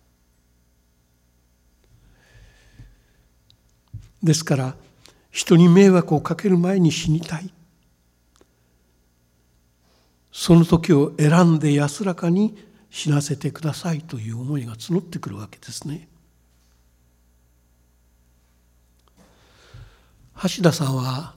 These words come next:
社会的に認められて、悠々とした立場を持っている人です。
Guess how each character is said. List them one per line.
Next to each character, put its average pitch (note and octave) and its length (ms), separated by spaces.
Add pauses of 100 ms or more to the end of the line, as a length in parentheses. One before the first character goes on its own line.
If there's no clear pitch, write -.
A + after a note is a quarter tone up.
社 - 240
会 E3+ 180
的 E3+ 220
に D#3 180
認 D#3+ 140
め D#3+ 100
ら D#3 120
れ D3+ 80
て、 F#3+ 260 (1040)
悠 G3+ 360
々 A#3 80
と A3+ 160
し - 80
た F3 120
立 - 360
場 F#3 160
を C3 320
持 C#3 160
っ F3 40
て - 240
い A2 60
る G#2 80
人 - 260
で F#2+ 120
す。 - 260